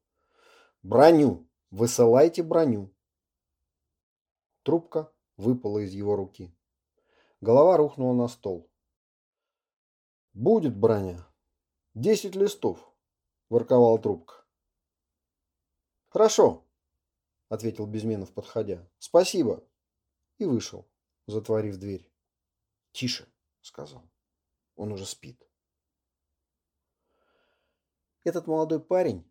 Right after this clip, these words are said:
пацан, как называл его Комлев, принял на себя всю ответственность.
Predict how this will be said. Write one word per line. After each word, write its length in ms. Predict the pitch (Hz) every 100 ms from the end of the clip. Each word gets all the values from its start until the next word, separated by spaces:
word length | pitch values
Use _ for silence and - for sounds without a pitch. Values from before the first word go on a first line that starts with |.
| _ _ _ _ _ _ -
пацан, 560 | 123 - - 101 85 _ _ -
как 220 | 107 110
называл 360 | 104 107 98
его 200 | 98 101
Комлев, 480 | 95 101 87 85 _ _ _ _ _ _ _ -
принял 320 | 160 175 160
на 80 | 151
себя 280 | 165 185
всю 220 | 170 - 165
ответственность. 840 | 151 135 123 - 101 107 _